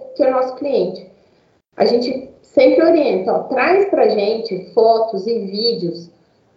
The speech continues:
do pôr do sol na fazenda, do tucano que, que pousou, que pousou no, no, na cerca,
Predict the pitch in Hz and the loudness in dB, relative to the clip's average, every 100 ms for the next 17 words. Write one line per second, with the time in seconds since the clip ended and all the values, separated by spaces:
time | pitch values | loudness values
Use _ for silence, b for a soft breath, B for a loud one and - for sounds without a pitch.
0 | _ 214 - 285 254 247 254 226 214 214 | _ -2 2 4 4 6 2 0 -4 -4
1 | 214 196 196 185 175 180 190 240 302 - | -6 -8 -4 -4 -4 -6 -6 -6 -6 -6
2 | - - 233 226 208 202 - 226 202 196 | -2 4 4 6 2 -2 -6 -6 -4 -6
3 | - - - 208 214 208 202 202 185 180 | -8 -6 2 2 4 2 0 0 -2 -4
4 | - - 226 202 202 202 202 190 196 185 | -6 -6 -4 -4 -2 0 2 2 0 -2
5 | 175 185 196 202 208 - 240 208 185 - | -4 -4 -4 -4 -6 -2 2 4 2 0
6 | 214 190 - | -2 -2 -4